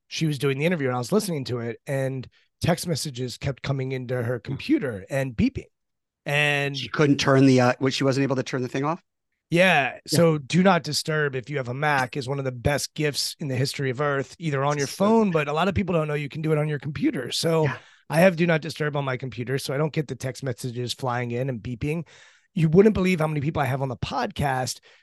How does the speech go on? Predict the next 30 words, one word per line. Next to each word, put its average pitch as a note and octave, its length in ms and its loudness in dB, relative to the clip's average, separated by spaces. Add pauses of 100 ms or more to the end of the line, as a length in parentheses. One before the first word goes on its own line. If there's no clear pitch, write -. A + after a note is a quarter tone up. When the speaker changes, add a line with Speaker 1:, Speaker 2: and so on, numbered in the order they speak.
Speaker 1:
who, F#3 80 6
before F#3 320 4
we G3+ 120 6
even E3 160 0
get D3 140 -2
started, E3 340 0
I'll C3 140 0
say, C3+ 200 -2
"Hey, D3 160 0
do A#2+ 80 -8
you C#3+ 80 -4
know C#3 120 -2
how C3+ 80 -2
to C3+ 60 -6
use B2+ 160 -6
do C#3 120 -8
not B2 160 -4
disturb?" E3+ 400 0
And D3+ 140 -6
they C#3 120 -2
don't. E3 460 -2 (240)
And E3 120 0
Speaker 2:
Yeah. G#3+ 60 8
Speaker 1:
this, - 180 0 (240)
this F3+ 140 -2
was G3+ 140 2 (100)
Amy F3+ 240 2
Edmondson, C3+ 400 -2
so, C3 380 -2
uh, E3 80 -8